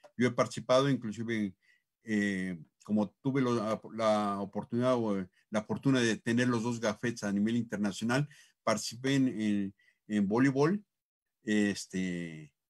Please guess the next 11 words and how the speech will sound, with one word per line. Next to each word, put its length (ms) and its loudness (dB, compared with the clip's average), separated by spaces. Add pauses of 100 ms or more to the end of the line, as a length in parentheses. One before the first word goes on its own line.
(240)
que 160 4
es 120 2
muy 200 6
elegante, 640 2
es 120 4
más 200 2
serio. 380 2
Ahí 160 2
sí, 320 0 (320)
por 160 2
ejemplo, 380 -2